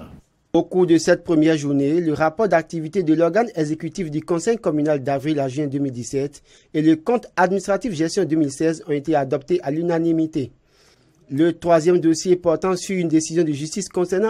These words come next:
un domaine de trente-neuf hectares a été voté par trente-cinq conseillers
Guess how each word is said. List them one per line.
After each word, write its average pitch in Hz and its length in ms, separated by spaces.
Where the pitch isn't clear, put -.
un 196 100
domaine 175 280
de 185 80
trente-neuf 185 400
hectares 156 460
a 156 80
été 156 260
voté 143 320
par 151 280
trente-cinq 196 360
conseillers 131 600